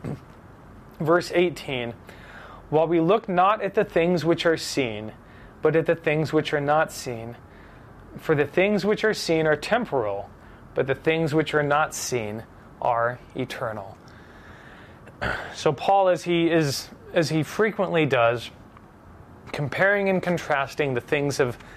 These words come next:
the world with the things of God, the things that are material with the things that are spiritual, the things that are temporal with the things that are eternal. <clears throat>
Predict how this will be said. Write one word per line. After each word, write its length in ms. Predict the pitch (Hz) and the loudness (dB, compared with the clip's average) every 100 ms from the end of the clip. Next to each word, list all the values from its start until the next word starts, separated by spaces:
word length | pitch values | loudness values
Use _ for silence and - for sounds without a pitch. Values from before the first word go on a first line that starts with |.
| - - - | -20 -12 -2
the 100 | 113 | 0
world 520 | 120 165 190 196 - - - - - - | 4 6 6 4 0 -8 -20 -20 -12 -6
with 160 | - | -4
the 80 | 139 | -4
things 340 | - 143 135 | -2 -2 0
of 160 | 131 120 | -2 -2
God, 400 | 127 107 101 107 - - - - - - - | -2 -2 -4 -10 -16 -20 -20 -20 -20 -20 -4
the 80 | 135 | -4
things 540 | - 156 156 151 - - - - - | 0 0 2 0 -2 -14 -20 -18 -6
that 160 | 156 143 | 0 2
are 120 | 143 | 2
material 760 | 131 - - 190 202 208 220 - - - | 0 -2 2 4 6 4 0 -10 -20 -10
with 140 | - 131 | -4 -2
the 100 | 139 | -2
things 400 | 139 147 147 131 | 0 0 0 0
that 160 | 143 135 | 2 4
are 260 | 131 131 110 | 2 0 -8
spiritual, 840 | - - 147 135 - 120 104 - - - - - - | -10 0 2 2 0 -6 -6 -6 -14 -20 -20 -20 -6
the 80 | 139 | -4
things 480 | 135 160 156 151 139 | 0 0 2 0 2
that 160 | 139 | 2
are 260 | 131 120 117 - - - - - | 4 2 0 -6 -20 -20 -20 -12
temporal 640 | - 185 180 190 190 202 190 - - - - | -2 -2 4 4 4 2 -6 -18 -20 -20 -2
with 200 | 139 139 | 0 0
the 80 | 139 | -2
things 420 | - 139 139 131 | 0 0 0 -2
that 200 | - 123 | 0 0
are 340 | - 120 117 117 - - | 2 0 0 -2 -12 -10
eternal. 680 | 135 123 - 151 131 101 98 - - | -8 -8 -2 -2 0 -4 -8 -16 -10
<clears throat> 100 | - | -8